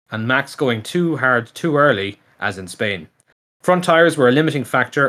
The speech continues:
and Max would often try to bully pace from the car when the opposite long game approach was required with the tyres. Regardless,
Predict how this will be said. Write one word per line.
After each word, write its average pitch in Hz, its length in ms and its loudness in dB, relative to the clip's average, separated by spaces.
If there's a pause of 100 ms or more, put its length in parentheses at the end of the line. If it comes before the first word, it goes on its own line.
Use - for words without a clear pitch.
and 117 160 -4
Max 143 300 -2
would 131 140 -6
often 156 260 0
try 151 180 0
to 123 100 -8
bully 143 280 0
pace 156 260 0
from 127 140 -6
the - 60 -8
car 113 340 0 (220)
when 120 160 -6
the 120 100 -2
opposite 120 380 -2
long 135 260 0
game 127 180 0
approach 113 320 -6
was 104 160 -12
required 113 480 -4
with 107 140 -14
the - 80 -14
tyres. - 480 -10 (500)
Regardless, 147 680 2